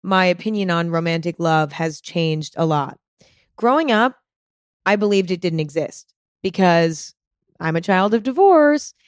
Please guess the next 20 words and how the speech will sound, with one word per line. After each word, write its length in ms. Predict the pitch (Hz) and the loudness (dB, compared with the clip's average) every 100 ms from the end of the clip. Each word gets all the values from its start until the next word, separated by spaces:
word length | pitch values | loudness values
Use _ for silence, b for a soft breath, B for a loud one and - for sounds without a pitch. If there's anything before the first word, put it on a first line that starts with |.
| _ _ _ | _ _ _
and 580 | 185 202 196 190 185 180 - _ | -2 0 2 2 0 -4 -10 _
I 140 | 190 254 | -4 -2
didn't 240 | 302 285 | -2 -2
have 460 | 226 233 262 226 190 | -6 -4 0 0 0
a 80 | 190 | -4
romantic 800 | 190 180 175 180 185 185 170 - _ | -2 -2 0 -2 -2 -4 -4 -10 _
couple 560 | - 190 - 156 - _ _ _ - | -4 -2 -2 -8 -10 _ _ _ -6
to 100 | 196 | -2
look 180 | 175 | 0
up 180 | 165 - | -2 -6
to. 180 | - - - _ _ _ | -8 -12 -12 _ _ _
So 500 | - - 208 185 175 - _ _ _ _ _ _ _ _ | -20 -2 2 2 2 -2 _ _ _ _ _ _ _ _
I 140 | 226 | 0
just 240 | 254 277 - | 0 -2 -2
sort 160 | 233 | -2
of 160 | 208 165 | -2 -4
believed 840 | 190 170 175 185 170 160 156 - _ _ _ _ _ _ _ _ _ _ | -4 -2 -2 -2 -4 -6 -12 -20 _ _ _ _ _ _ _ _ _ _
it 120 | 196 | -4
wasn't 380 | 175 185 170 143 | 0 -2 -2 -6
real. 460 | 165 165 - - | -4 -4 -4 -12